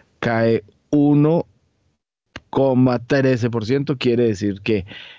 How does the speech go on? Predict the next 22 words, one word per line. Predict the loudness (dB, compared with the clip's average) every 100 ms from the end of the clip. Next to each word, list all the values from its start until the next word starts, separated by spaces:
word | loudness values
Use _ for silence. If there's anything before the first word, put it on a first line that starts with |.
| _
es | -4 -2 -2 -6
rojito | -6 -2 0 0 2 0 0 0
medio | 2 2 2
intenso, | 0 0 0 0 0 2
es | 2 2
decir | 0 0 -2 -2
que | -2 -2 -2 -8 -20 _ _ -4
todo | 0 2 0 0
pinta | 0 0 0 -2 -2
que | 0 2
de | 2
aquí | 0 -2 -2 2
a |
allá | 2 2
la | 0 0
cosa | -2 -2 -2 -4 -10 -20 _
no | 2 4 4 2 2
mejore, | 2 0 0 0 0 0
es | 0 0
decir, | -2 0 0 2
Wall | 0 0 0 2 2 2
Street | 0 -2 -2 0 0 -2